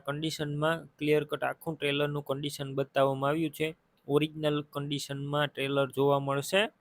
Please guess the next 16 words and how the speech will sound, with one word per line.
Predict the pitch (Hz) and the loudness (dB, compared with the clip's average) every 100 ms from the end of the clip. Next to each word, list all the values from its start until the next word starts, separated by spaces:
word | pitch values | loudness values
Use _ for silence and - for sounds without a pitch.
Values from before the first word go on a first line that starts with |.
| _ _ _ _ _ _ _ _ _ _ - | _ _ _ _ _ _ _ _ _ _ -10
સડો | - 143 147 143 | 0 4 4 6
લાગેલો | 139 135 139 135 135 120 | 6 4 2 2 2 2
જોવા | 131 135 | 4 4
નહીં | 135 165 170 | 4 -2 0
મળે, | 151 143 | 0 2
બાકી | 139 139 147 | 0 -2 -6
તમે | 143 147 165 - _ _ - _ _ | -8 -6 -6 -6 _ _ -20 _ _
કન્ડિશન | 156 175 214 - 190 | -6 -2 -2 -2 -4
ક્લિયર | 175 170 151 143 | 0 2 2 0
કટ | 151 - _ - | -6 -6 _ -4
જોઈ | 190 156 | 0 2
શકો | 131 135 147 | 0 -2 -2
છો, | 147 | -2
તે | 170 156 147 | -2 -2 -2
પ્રમાણે | 143 143 139 135 | -4 -4 -4 -6
તમે | 139 | -8